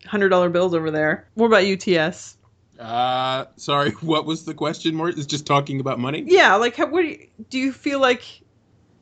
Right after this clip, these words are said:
Speaker 1: I don't know, the way they were saying it, you know, it doesn't buy happiness,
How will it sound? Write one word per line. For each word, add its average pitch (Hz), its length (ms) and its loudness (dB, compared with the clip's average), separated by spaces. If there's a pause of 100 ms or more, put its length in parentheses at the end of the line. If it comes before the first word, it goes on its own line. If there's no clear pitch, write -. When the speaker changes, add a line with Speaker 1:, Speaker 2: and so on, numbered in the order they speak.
(100)
Speaker 1:
I 269 80 -2
don't 269 140 2
know, 165 120 -2
the 180 160 -2
way 269 160 0
they 269 160 0
were 285 100 4
saying 196 320 0
it, 196 180 -2
you 220 100 0
know, 208 180 4
it 208 200 -2
doesn't 220 260 4
buy 196 140 4
happiness, 185 520 -4